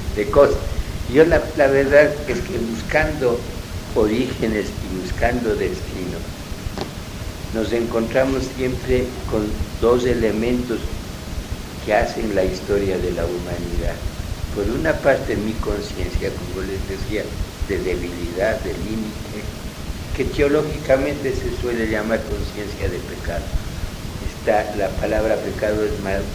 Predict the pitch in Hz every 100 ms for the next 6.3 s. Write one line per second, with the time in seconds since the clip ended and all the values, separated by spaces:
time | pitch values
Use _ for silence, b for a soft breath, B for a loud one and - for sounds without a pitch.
0 | - - - - 110 98 92 95 95 92
1 | 87 95 - - 107 110 107 104 107 -
2 | 101 95 - 104 101 87 90 - - -
3 | - - - - - - - 98 101 -
4 | - - - - - - - - - -
5 | - - - - - - 107 - 104 104
6 | - 113 110